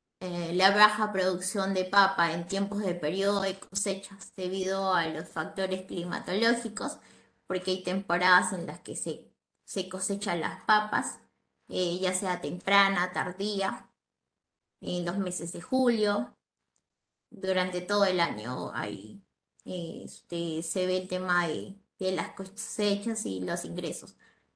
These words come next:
De la materia prima, más que nada, en el mercado mayorista, eh, la baja producción de papa, por, eh, la, bueno,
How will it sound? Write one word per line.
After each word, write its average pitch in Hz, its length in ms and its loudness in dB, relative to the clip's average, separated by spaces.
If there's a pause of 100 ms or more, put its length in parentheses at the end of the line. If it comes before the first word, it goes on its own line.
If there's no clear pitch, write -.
(120)
De 196 320 2
la 180 160 2
materia 185 560 2
prima, 214 380 2
más 202 220 0
que - 80 -8
nada, 214 480 6
en 165 460 -2
el 175 80 -4
mercado 190 480 6
mayorista, 190 920 -2 (720)
eh, 175 400 -2
la 185 160 4
baja 214 300 6
producción 202 500 0
de 196 100 0
papa, 208 420 0
por, - 140 -12 (960)
eh, 170 600 -4
la, 175 920 4 (640)
bueno, 208 200 -2